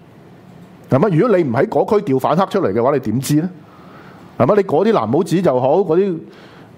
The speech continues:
軍裝警察又好，佢點知面對嗰啲係咩人嚟嘅呢？跟住之後殺去呢個金鐘，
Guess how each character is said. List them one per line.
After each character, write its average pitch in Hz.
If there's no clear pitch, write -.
軍 190
裝 196
警 151
察 156
又 107
好， 110
佢 160
點 156
知 208
面 131
對 131
嗰 135
啲 165
係 135
咩 143
人 98
嚟 78
嘅 85
呢？ 135
跟 196
住 131
之 123
後 117
殺 104
去 110
呢 104
個 110
金 104
鐘， 101